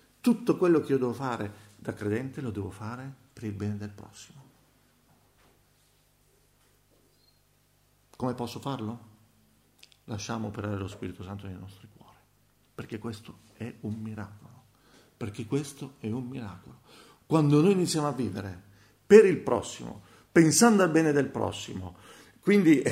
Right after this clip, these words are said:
<laughs> cose che abbiamo già detto, non sparlando, usando bene la lingua per il prossimo,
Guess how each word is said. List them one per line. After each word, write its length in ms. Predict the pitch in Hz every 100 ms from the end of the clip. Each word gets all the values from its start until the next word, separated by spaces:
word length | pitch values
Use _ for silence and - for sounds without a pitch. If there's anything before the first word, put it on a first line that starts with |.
| -
<laughs> 280 | - - -
cose 260 | - 139 147
che 80 | 123
abbiamo 300 | 123 139 127
già 120 | 131
detto, 400 | 120 104 - 101 - -
non 220 | 165 196
sparlando, 840 | 214 - 180 165 147 110 101 104 - - -
usando 380 | - 160 208 208
bene 220 | 190 202
la 100 | 180
lingua 380 | 180 202 190 190
per 140 | 185
il 100 | 175
prossimo, 720 | 175 143 104 - - 104 -